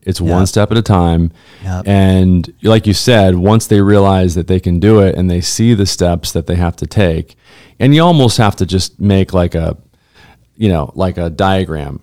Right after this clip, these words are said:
Speaker 1: Step one, and, and we do this in our company, you know, we, we templatize everything that we do so that we, you know, just like McDonald's, you know, they want that Big Mac to be the same whether you buy it in South Florida or you buy it in Thailand or you buy
Speaker 2: Yep.
Speaker 1: it in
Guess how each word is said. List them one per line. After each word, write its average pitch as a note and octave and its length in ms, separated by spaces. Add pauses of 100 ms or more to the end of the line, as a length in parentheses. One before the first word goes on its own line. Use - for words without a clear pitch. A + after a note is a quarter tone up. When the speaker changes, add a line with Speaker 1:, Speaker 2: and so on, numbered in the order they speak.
(120)
Speaker 1:
Step - 340
one, B2 500 (320)
and, G2 300
and A#2 120
we E3+ 80
do C3 160
this A2 200
in F#2+ 60
our F2+ 80
company, G#2 400
you F2 120
know, F2 80
we, G2+ 140 (180)
we G#2+ 180
templatize F#2+ 920
everything G#2 380
that D#2+ 60
we F2 120
do F2 300
so F#2+ 180
that F2+ 100
we, F2 320 (320)
you A#2 80
know, F#2+ 60
just G2+ 200
like F#2+ 480
McDonald's, F#2+ 680
you F#2 100
know, F2+ 120
they F#2+ 120
want G2+ 260
that F2+ 200
Big F#2+ 180
Mac F#2+ 300
to - 80
be F2 100
the E2 100
same F2+ 360
whether E2+ 260
you E2 120
buy F2 240
it - 80
in E2+ 80
South E2+ 280
Florida A#2+ 560
or F2+ 60
you F2 120
buy F2 200
it - 60
in E2+ 80
Thailand F2 580 (100)
or E2+ 60
you E2+ 100
buy F2 220
Speaker 2:
Yep. F2+ 120
Speaker 1:
it - 280
in F2+ 140